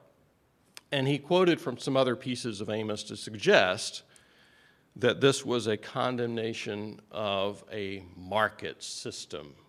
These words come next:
of our capitalist,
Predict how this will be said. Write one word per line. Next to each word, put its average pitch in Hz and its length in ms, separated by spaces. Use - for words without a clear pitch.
of 90 400
our 90 180
capitalist, - 1040